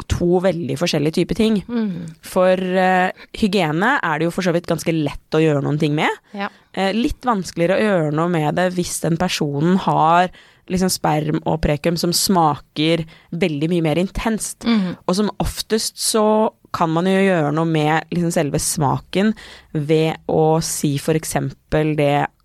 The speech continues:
Speaker 1: at jeg ikke har lyst til å gjøre det etter at man har drukket alkohol.
Speaker 2: Mhm.
Speaker 1: For når man drikker alkohol, så får, så får spermen en helt annen smak.
Speaker 2: Mhm.
Speaker 1: Eh, det samme gjelder hvis man er veldig dehydrert.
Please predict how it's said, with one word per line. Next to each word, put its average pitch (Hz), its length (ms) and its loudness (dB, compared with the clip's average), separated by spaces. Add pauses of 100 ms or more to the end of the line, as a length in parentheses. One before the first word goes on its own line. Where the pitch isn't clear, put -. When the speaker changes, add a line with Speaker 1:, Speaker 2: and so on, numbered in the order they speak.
Speaker 1:
at 160 100 -4
jeg - 160 -4
ikke - 140 -8
har 147 60 2
lyst 147 200 -4
til 156 80 2
å 143 80 4
gjøre 135 180 2
det - 80 -6
etter - 180 -4
at 135 80 -4
man 143 100 0
har 139 80 -2
drukket 143 260 -2
alkohol. 277 440 0 (120)
Speaker 2:
Mhm. 220 240 -8
Speaker 1:
For 170 80 -2
når 175 60 0
man 165 80 0
drikker 160 300 -2
alkohol, 185 380 0
så - 140 -2
får, 143 400 2 (400)
så - 160 -4
får 131 240 -4
spermen 127 240 0
en 165 60 0
helt 135 360 -2
annen 131 200 0
smak. 214 280 0
Speaker 2:
Mhm. 190 240 -12 (380)
Speaker 1:
Eh, 220 200 0
det 220 120 2
samme 175 320 0
gjelder 160 200 2
hvis 170 120 0
man 170 120 2
er 170 100 2
veldig 147 360 0
dehydrert. 147 720 0